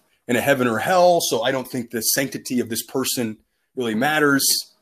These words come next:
as far as their body. And you know what? This will help me understand and hopefully save lives in the future." So they justify it to themselves and they go out and they, in the middle of the night and they dig up a body and bring it back to their,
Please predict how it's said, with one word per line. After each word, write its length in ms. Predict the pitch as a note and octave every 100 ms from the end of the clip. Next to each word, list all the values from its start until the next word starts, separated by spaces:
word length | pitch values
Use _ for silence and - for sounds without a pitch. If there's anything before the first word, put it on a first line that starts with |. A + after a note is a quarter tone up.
| _
as 120 | A2+ -
far 140 | B2+
as 80 | G#2+
their 100 | A2+
body. 480 | - D3 D3 C#3+ B2
And 220 | G2+ A2
you 60 | C#3
know 120 | C3
what? 200 | C#3+ C#3+
This 140 | B2
will 100 | A#2+
help 320 | G2+ A#2+ - -
me 360 | B2 A#2 A2+ A2+ -
understand 640 | B2 G#2+ - B2+ A#2+ A#2
and 160 | G2+ G2+
hopefully 320 | C3+ C3+ B2+
save 300 | A2 - G#2+
lives 280 | G#2+ G#2+ G#2
in 60 | G2+
the 60 |
future." 380 | - B2 - G#2 _ - - -
So 120 | B2
they 60 |
justify 400 | - A2+ - A2
it 60 | F2
to 80 | F2
themselves 300 | - F#2+ -
and 60 | F#2+
they 40 |
go 140 | G2 F#2
out 80 |
and 80 | F2
they, 40 | -
in 40 | _ _ _ _ _ _ _ _ _ -
the 60 |
middle 240 | G2 G2 F2
of 60 |
the 40 | F2
night 180 | G#2 A2
and 80 |
they 100 | E2+ - - - -
dig 160 | A2+
up 80 | G2+
a 60 | -
body 280 | F2+ F#2
and 80 | F#2+
bring 140 | G2 F#2+
it 100 | -
back 220 | F2 -
to 80 | G2
their, 180 | D#2+